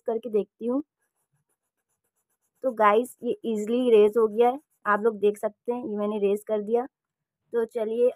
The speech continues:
अब मैं देखती हूँ मेरे पास नेक्स्ट कौन सी क्या चीज़ है। तो नेक्स्ट है मेरे पास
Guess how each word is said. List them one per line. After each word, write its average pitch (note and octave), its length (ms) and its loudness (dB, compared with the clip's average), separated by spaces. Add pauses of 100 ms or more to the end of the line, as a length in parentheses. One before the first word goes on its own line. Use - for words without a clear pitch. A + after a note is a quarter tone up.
(120)
अब G3+ 200 -6
मैं A3+ 160 -2
देखती G#3+ 360 -2
हूँ A#3+ 100 -4
मेरे A3 120 -8
पास A3 220 -2
नेक्स्ट - 580 -8
कौन A3 220 -2
सी - 140 -20
क्या G#3+ 180 -2
चीज़ A3+ 300 -10
है। C4 80 -6 (920)
तो A3 380 4
नेक्स्ट G#3+ 400 2
है B3+ 60 -2
मेरे A#3+ 160 -4
पास A#3 280 0